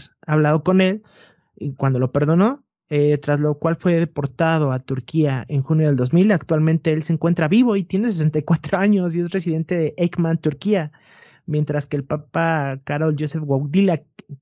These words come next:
que era el nombre real del Papa Juan Pablo segundo, mejor conocido como tal, eh, murió en el, el, el dos de abril en el dos mil cinco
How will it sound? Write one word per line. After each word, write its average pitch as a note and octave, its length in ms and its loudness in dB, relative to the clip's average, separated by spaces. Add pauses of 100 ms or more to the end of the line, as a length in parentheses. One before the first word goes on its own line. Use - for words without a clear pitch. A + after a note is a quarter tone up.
(120)
que C#3 100 -8
era C#3+ 140 -2
el D3 60 2
nombre D3+ 240 4
real C#3+ 360 0
del C3 340 -4
Papa - 240 -6
Juan C3+ 160 -2
Pablo D#3+ 180 0
segundo, A3 500 4 (220)
mejor C#3 320 -8
conocido D3 440 -6
como A#2+ 220 -10
tal, G3 300 0 (560)
eh, D3 380 2
murió D#3 320 4
en G3 240 2
el, C3+ 520 -2 (480)
el, C#3 680 -6
el D#3 140 2
dos F3 140 4
de F#3+ 60 4
abril F#3 240 2
en E3 80 2
el C#3 100 0
dos C#3 160 -2
mil E3 140 2
cinco E3+ 440 0